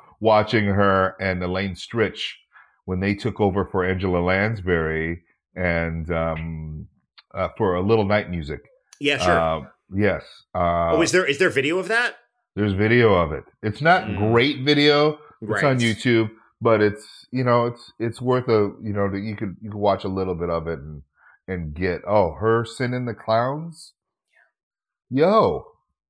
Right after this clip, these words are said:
Speaker 2: Yeah.
Speaker 1: <laughs> Yo. The, you get, now you, a lo-, a lot of people love that, that song. I never understood it and, until I knew what the context of it was within the, within the show. I'm like, "Okay, that makes sense. It's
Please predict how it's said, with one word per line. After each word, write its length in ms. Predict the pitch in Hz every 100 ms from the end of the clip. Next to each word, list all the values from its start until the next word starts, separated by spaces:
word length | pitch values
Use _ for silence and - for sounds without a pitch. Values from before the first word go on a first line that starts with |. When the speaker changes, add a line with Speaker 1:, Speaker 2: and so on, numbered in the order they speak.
| _ _ _
Speaker 2:
Yeah. 240 | - - 190
Speaker 1:
<laughs> 200 | 208 202 185
Yo. 540 | 202 208 139 104 85 - - 120 110 -
The, 540 | 135 135 127 117 147 139
you 260 | 170 156
get, 240 | 120 180 143
now 260 | 147 170
you, 280 | 185 151 - 131 135
a 100 | 139
lo-, 260 | 131 135 135
a 20 |
lot 180 | 147 151
of 60 |
people 300 | 143 113 107
love 340 | 110 110 98 87
that, 320 | 98 87 -
that 200 | 90 80
song. 340 | - 113 87 80
I 160 | 107 170
never 280 | 127 101
understood 560 | 87 80 76 - 107 85
it 100 | 69 _ -
and, 300 | 107 98 92 - _ _
until 400 | 113 98 131 110
I 320 | 95 95 92 90 -
knew 220 | 101 104
what 140 | 95 90
the 60 |
context 680 | - 104 95 90 98 90 -
of 140 | 85 80
it 120 | 80
was 260 | 82 76 - 82
within 300 | 85 82 82
the, 180 | 73 67 _ _ _ -
within 260 | 82 85
the 140 | 76 69
show. 480 | - 107 85 71 73
I'm 60 | 71
like, 180 | 73 -
"Okay, 300 | 110 - 85 76
that 360 | 92 98 95
makes 220 | 80 69 -
sense. 160 | 76
It's 140 | 85